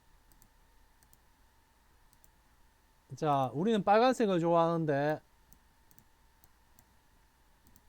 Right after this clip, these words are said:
이렇게 파란색이 나올 수도 있는 자리입니다. 나온다는 것이 아니고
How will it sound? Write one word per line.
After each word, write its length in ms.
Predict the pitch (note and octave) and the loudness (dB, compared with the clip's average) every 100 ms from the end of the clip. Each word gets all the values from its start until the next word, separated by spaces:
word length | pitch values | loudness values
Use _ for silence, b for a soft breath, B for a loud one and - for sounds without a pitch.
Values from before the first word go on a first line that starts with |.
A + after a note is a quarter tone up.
| _ _ _ _ _ _ _ _ _ _ _ _ _ _ _ _ _ _ _ | _ _ _ _ _ _ _ _ _ _ _ _ _ _ _ _ _ _ _
이렇게 480 | G3 A#3 B3+ - F3 | -6 0 0 0 0
파란색이 720 | - A3 A#3 C#4+ D4 A3+ E3+ D#3 | 0 2 2 2 0 0 0 0
나올 260 | C#3 F3 | 0 0
수도 240 | G3+ - C#3 | -2 -6 -4
있는 260 | C#3 D3+ | -2 -2
자리입니다. 720 | D3+ G3+ E3+ C3+ A2 G#2 A2 | 2 2 0 -6 -8 -10 -10
나온다는 600 | A2+ B2+ E3+ F#3+ G#3+ G3+ | -6 -2 0 4 4 4
것이 240 | D3+ D3 C#3+ | -2 -2 -4
아니고 560 | B2+ D3 E3 B2 G#2+ | -4 -4 -4 -4 -6